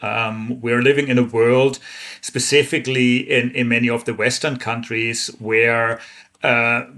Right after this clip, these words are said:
the, the election cycle is basically driving the political agenda. So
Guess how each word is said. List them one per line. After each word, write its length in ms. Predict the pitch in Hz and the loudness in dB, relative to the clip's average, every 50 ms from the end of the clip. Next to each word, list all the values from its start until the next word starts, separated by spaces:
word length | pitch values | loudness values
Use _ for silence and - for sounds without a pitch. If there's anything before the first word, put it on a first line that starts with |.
| 123 120 | -10 -4
the, 280 | 127 123 123 123 127 131 | -2 -2 -2 -2 -4 -4
the 160 | 131 127 127 | -8 -6 -2
election 440 | 123 131 156 - - - 185 175 127 | 0 2 2 2 0 -2 -4 -4 -4
cycle 760 | - - - 117 110 123 127 - 123 117 110 110 113 - - | -4 -2 -2 -2 -2 -2 -2 -2 -4 -2 -2 -2 -4 -4 -2
is 140 | - 123 110 | -2 -2 -2
basically 560 | - - 110 110 127 127 - - 127 123 120 | 0 0 2 2 2 0 -2 -4 -2 0 0
driving 480 | 117 - - 113 110 113 117 127 123 117 | 0 0 0 0 0 0 0 0 -2 -4
the 100 | 117 113 | -4 -6
political 520 | - - 120 110 110 107 - - - 113 | -6 -8 -10 -10 -10 -10 -12 -14 -12 -8
agenda. 540 | 104 107 - 143 165 185 208 - 113 90 - 110 | -6 -2 0 0 0 0 0 -4 -4 -6 -6 -10
So 380 | - - 139 131 123 123 123 | -10 -6 -2 0 0 0 -2